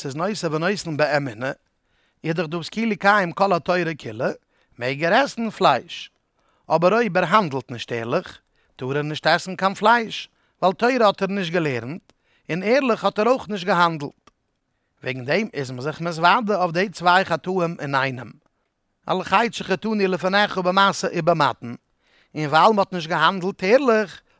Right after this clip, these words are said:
האט מען אויך א חטא שחטאו לפניך ובמעשה איבער משתה. ווייל א עם ארץ איז אסור לאכל בשר. סה דא א מדרש רבה, מפני מה, אין כהן גדול, נישט נס בבגדי זהב, אלא אין כתיגר נעשה סניגר.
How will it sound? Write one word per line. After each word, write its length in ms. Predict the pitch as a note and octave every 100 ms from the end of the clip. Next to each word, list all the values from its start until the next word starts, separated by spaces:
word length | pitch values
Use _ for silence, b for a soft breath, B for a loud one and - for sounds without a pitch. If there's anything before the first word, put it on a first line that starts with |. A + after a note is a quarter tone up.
| -
האט 260 | B2+ D3+ E3+
מען 120 | D#3
אויך 200 | E3+ -
א 100 | F#3+
חטא 340 | F#3+ A3 C#4+
שחטאו 420 | - A3 G#3+ A#3+
לפניך 600 | A#3 A3+ G3 G3+ G#3 A#3+
ובמעשה 460 | G3 F#3 F#3 F#3+ F#3 F3+
איבער 220 | E3 D#3+
משתה. 360 | C#3+ C3+ - A#2 G#2 G#2 _ _ _ -
ווייל 220 | B2+ C#3+
א 260 | - D3 D#3+
עם 100 | F3+
ארץ 400 | F3+ C#4 B3 -
איז 160 | G3 C#3+ A3
אסור 180 | - F#3
לאכל 400 | E3+ F3 E3+ D3+
בשר. 460 | D3 C3 C3+ A2 G2+ - _ _ _ _ _ _ _
סה 160 | - C#3
דא 240 | D#3 G#3+
א 20 |
מדרש 420 | F3 D#3 C#3+ C3+ D3
רבה, 280 | D#3 F3+ C#3
מפני 380 | C3 C#3+ - C#3
מה, 280 | C#3 F3+ D#3+ - E3
אין 120 | G3
כהן 280 | D#3+ D3 C3+
גדול, 340 | F3+ D3 C3
נישט 260 | E3 - D3+
נס 120 | C3+
בבגדי 500 | C3+ E3 F3 D3+ C#3+
זהב, 460 | C#3+ C3 A2+ C3+ - - _ _ _ _ -
אלא 240 | C3+ B2+ B2 D#3
אין 120 | G#3
כתיגר 500 | D#3+ - D#3+ G3+ E3+
נעשה 440 | D3 E3+ E3 E3
סניגר. 540 | - D3 D3 C#3 A#2